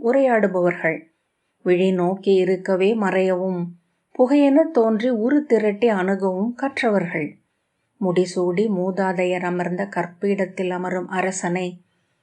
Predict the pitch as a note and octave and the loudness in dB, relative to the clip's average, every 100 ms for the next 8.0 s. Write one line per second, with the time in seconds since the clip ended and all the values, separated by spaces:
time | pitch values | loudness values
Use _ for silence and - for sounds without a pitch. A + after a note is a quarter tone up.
0 | _ G3+ F#3 F#3+ G#3+ G3+ G3+ G3 G3 G3+ | _ -2 0 0 0 4 4 4 2 2
1 | C4 G3+ G3+ G#3 G3+ F#3 E4 - B3+ A3+ | 2 2 2 0 -2 -2 -2 -2 0 2
2 | F3+ F3 F3 _ _ _ _ _ _ - | 2 0 -4 _ _ _ _ _ _ 0
3 | C#4+ E4 D#4 B3 A3+ G#3+ G3 G#3 A#3 A3+ | 2 4 6 4 4 2 2 2 0 2
4 | A#3 C4+ B3 A3 F#3+ F#3+ F3 F3 - _ | 2 2 0 0 0 0 0 -4 -14 _
5 | _ F#3 F3+ F3+ F#3 F3+ F3+ F#3+ G3+ F#3 | _ 0 0 0 -2 0 0 -4 -4 -2
6 | F#3 F#3 F3+ F#3 F3+ G#3+ G3 F3+ G3+ G3 | -2 -4 -4 -2 0 -2 -2 -2 -2 0
7 | F3 G3 A#3 F#3+ F#3 - F3 F3 E3+ F3+ | 0 -2 -4 -6 -6 -6 -4 -4 -2 -2